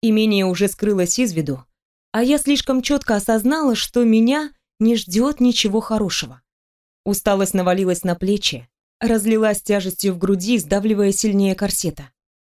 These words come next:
Перебирала пальцами ткань дорожного платья, ощущая, как в кармане между складок прячется женский стилет.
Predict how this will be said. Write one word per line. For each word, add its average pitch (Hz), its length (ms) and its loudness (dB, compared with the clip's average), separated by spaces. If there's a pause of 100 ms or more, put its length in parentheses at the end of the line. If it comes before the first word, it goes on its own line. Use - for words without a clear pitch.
(120)
Перебирала 220 580 0
пальцами 208 460 -2
ткань 202 320 -4
дорожного 190 460 -2
платья, 185 520 -4 (360)
ощущая, 254 580 0
как 233 220 -6
в - 40 -20
кармане 247 440 0
между 214 240 -2
складок 254 480 -4
прячется 262 480 -2
женский 220 400 -2
стилет. 196 500 -4